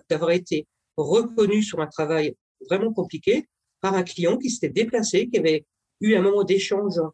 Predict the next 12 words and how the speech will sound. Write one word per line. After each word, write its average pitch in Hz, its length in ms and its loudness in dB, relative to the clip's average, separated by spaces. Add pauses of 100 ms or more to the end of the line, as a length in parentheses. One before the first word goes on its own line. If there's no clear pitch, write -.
(320)
euh, 135 140 -2
qui 139 140 -6
avait 156 240 0
visité 185 440 -2
évidemment 165 320 2
la 147 100 2
plateforme 156 420 -4
de, 127 480 -2
de 131 120 -6 (680)
production, 131 420 -6
de 147 80 -4
distribution, 135 600 -4